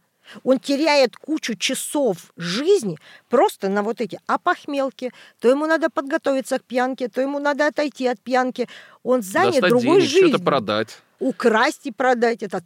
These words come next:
Speaker 1: тоже занимает время, если у тебя нет денег на алкоголь. И это всё продолжается и продолжается.
Speaker 2: Сколько в России, э, есть ли какая-то статистика на сегодняшний день людей, злоупотребляющим алкоголем, хотя бы оценочно, и сколько у нас наркоманов?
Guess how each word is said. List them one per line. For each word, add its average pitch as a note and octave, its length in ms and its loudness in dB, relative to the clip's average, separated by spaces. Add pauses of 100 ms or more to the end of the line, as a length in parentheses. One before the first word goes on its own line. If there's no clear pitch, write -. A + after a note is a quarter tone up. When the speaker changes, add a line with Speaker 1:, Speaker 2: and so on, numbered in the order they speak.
Speaker 1:
тоже C4+ 360 4
занимает B3+ 540 -2
время, A3+ 400 -2 (320)
если A3+ 240 -2
у A3+ 40 -2
тебя G#3+ 280 2
нет A3+ 180 2
денег G3 380 -4
на G3+ 60 -2
алкоголь. F#3 420 -6
И - 40 -2
это C4+ 200 4
всё C#4 160 -6
продолжается A3 680 -2
и C#4 40 -6
продолжается. D#4 760 0 (340)
Speaker 2:
Сколько F3+ 280 -2
в C#3+ 60 4
России, C3 520 0 (360)
э, G#2+ 180 0
есть C3 180 -2
ли B2+ 60 -8
какая-то A#2 300 -4
статистика A#2 720 -6
на A2 100 -2
сегодняшний G#2+ 540 -4
день G#2+ 360 -2 (400)
людей, G#2+ 640 -2
злоупотребляющим G2+ 1080 -4
алкоголем, A2+ 560 -4
хотя B2 240 0
бы A#2 100 2
оценочно, F#2+ 520 -4
и A#2 240 -6
сколько B2 400 -6
у G2+ 100 -2
нас G2 240 -8
наркоманов? F2 640 -12